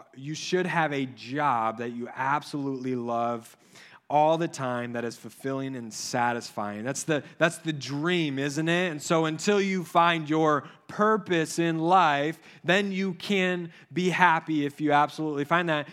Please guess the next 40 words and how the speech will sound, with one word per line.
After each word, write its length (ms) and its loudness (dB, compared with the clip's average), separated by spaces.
But, 260 2
but 140 2
if 140 -2
we're 120 6
all 160 8
honest 380 4
with 100 -6
ourselves, 500 4
a 40 -2
lot 220 8
of 80 -4
times 500 -2
we 280 0
never 240 4
get 200 4
to 100 2
that 240 6
place, 260 0
do 260 0
we? 320 2
And 140 0
so 80 4
then 200 6
we 120 2
live 180 6
our 180 6
lives 540 4
completely 600 0
unsatisfied 880 4
and 100 -4
unfulfilled 640 0
because 260 2
we're 160 4
always 240 4
looking 640 0
for 180 0
that 340 4
actual 500 4
job 440 4
that 260 4